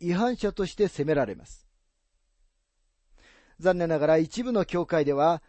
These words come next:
よく知られている人や金持ちは礼拝の中で認められて、おそらくは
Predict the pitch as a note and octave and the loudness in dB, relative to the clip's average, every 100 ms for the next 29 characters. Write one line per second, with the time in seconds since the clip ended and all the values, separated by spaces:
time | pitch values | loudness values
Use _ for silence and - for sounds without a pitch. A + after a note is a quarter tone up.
0 | _ F#3+ B3 - F3 - E3 G#3+ G#3 - | _ -8 -6 -4 -6 -2 4 6 4 2
1 | F#3+ F3 - C3 B2 A#2 G2 _ _ - | -2 -2 -6 -6 -6 -6 -10 _ _ -8
2 | E3+ A3 A#3+ A3+ F3+ F#3 E3+ C#3+ G3 A3 | -4 -2 -2 -4 0 2 4 6 6 6
3 | F#3+ G#3+ G3 A3 G#3 F3 D#3+ D3 C#3+ E3+ | 0 -4 -2 -2 0 0 0 -2 -2 0
4 | D3+ C#3 B2+ C3+ E3+ F#3 _ _ - F3+ | 2 0 -2 -2 -2 -2 _ _ -6 -4
5 | - - - C#3+ C3 G#2+ | 0 0 0 -2 -4 -4